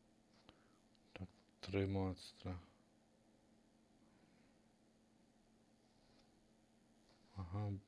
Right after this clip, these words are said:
дивіться, вони ще й появляються, і в мене є всього десять хвилин. Йоп, тут треба спішити. Я так розумію, двадцять монстрів. І чого я їх не вдарив?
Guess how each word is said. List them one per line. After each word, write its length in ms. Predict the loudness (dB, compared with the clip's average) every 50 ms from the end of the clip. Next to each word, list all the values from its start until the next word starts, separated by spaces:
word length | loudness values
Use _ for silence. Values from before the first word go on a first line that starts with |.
| -18 -16 -8 -4
дивіться, 500 | -2 0 2 0 0 -2 -4 -4 -4 -2
вони 280 | 0 0 0 0 -2
ще 180 | -2 -2 -4 -4
й 40 | -6 -8 -12 -20 -20 -20 -20 -20 -20 -20 -20 -8
появляються, 840 | 0 4 6 10 10 10 12 12 12 12 12 10 8 6 4 2 2
і 20 |
в 40 | 4
мене 300 | 4 4 4 4 4 4
є 100 | 2 2
всього 380 | 0 -2 -4 -2 -2 -2 0
десять 460 | 0 2 0 0 0 0 -2 -2 -2 -4
хвилин. 600 | -8 -14 -16 -12 -6 -4 -2 -2 -2 -2 -4 -8 -10 -20 -20 -20 -20 -20 -20 -20 -20 -20 -20 -20 -20 -20 -20 -10 -4 0
Йоп, 280 | 2 2 2 2 0
тут 160 | -6 -8 -8
треба 420 | -8 -6 -4 -2 -2 -2 -2 -4 -6
спішити. 840 | -6 -6 -12 -10 -8 -6 -4 -4 0 0 0 0 0 -2 -6 -10 -10 -10 -12 -20 -20 -20 -20 -20 -20 -20 -20 -20 -20 -20 -20 -20 -20 -20 -20 -20 -20 -18 -12 -10
Я 60 | -6
так 220 | -4 -4 -2 0
розумію, 540 | 2 2 2 2 2 4 4 6 6 4 4
двадцять 640 | 2 0 0 2 2 2 2 0 -2 -6 -4 -2 0
монстрів. 680 | 2 4 4 4 2 0 -4 -8 -8 -8 -6 -8 -8 -8 -14 -20 -20 -20 -20 -20 -20 -20 -20 -20 -20 -20 -20 -20 -20 -20 -20 -20 -20 -20 -20 -20 -20 -20 -20 -20 -16 -8 -6
І 100 | -4 -2
чого 220 | 2 4 6 8
я 120 | 10 10 10
їх 300 | 8 8 6 4 2 0
не 100 | 0 0
вдарив? 640 | 0 0 0 2 2 2 2 0 0 0 -2